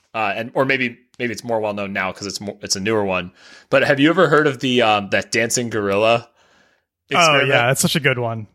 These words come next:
Speaker 2: Yeah, yeah.
Speaker 1: Yeah, so it's the same, it was, like, the same idea, basically. It's like, and so just for anyone listening, like, the idea is, um, the idea is that, like, if you're busy looking for something, it's very hard to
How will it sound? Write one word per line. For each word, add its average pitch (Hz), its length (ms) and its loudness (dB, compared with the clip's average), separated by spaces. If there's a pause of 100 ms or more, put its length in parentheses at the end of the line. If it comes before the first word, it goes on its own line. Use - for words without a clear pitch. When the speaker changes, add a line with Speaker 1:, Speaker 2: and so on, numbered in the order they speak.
Speaker 2:
Yeah, 120 320 -2
yeah. 113 160 0
Speaker 1:
Yeah, 139 200 4
so 214 120 2
it's 208 120 2
the 214 80 -2
same, 226 240 2
it 214 120 0
was, 214 160 0
like, 208 140 0
the 185 80 -4
same 170 260 2
idea, 123 320 2
basically. 107 440 -4
It's - 200 -4
like, 123 280 0 (420)
and 139 120 -2
so 147 120 4
just 135 220 0
for 123 260 4
anyone 123 300 -4
listening, 123 360 0
like, 107 240 -4
the 123 140 -2
idea 123 300 2
is, 113 560 0
um, 107 460 -2 (1000)
the 139 100 2
idea 147 260 4
is 135 120 0
that, 123 180 2
like, 110 220 -4
if 135 180 -4
you're 139 200 4
busy 139 480 2
looking 117 400 -4
for 143 140 -10
something, 175 520 -4 (500)
it's 127 200 0
very 131 460 4
hard 120 480 2
to 107 400 2